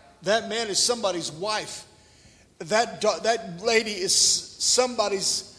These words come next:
family member. And, uh,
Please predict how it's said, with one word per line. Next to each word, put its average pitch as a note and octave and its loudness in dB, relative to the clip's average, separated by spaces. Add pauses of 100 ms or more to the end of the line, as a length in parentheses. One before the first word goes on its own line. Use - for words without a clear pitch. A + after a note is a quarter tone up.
(140)
family B3+ 0
member. D3+ -8 (640)
And, A3 2
uh, F3 2